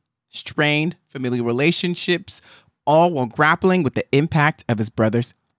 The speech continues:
suicide, who in flashbacks, by the way, is played by one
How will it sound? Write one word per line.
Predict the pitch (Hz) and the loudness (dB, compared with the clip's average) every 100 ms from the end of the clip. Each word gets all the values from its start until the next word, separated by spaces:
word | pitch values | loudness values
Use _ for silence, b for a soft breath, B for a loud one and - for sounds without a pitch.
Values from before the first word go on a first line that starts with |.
| _ | _
suicide, | - 226 196 - 120 110 - _ _ _ _ _ _ _ _ _ _ _ _ _ _ _ _ _ _ _ _ _ _ - | -4 2 2 2 -2 -4 -12 _ _ _ _ _ _ _ _ _ _ _ _ _ _ _ _ _ _ _ _ _ _ -4
who | 131 | -2
in | 117 | -2
flashbacks, | - 139 139 - 113 104 - - - | -4 -4 -4 -2 -4 -4 -6 -20 -14
by | - 107 | -8 -6
the | 104 | -4
way, | 104 98 98 - | -6 -6 -10 -12
is | 113 | -14
played | - 123 107 104 | -10 -6 -6 -4
by | 107 | -6
one | 110 113 113 110 113 | -4 -2 -2 -4 -6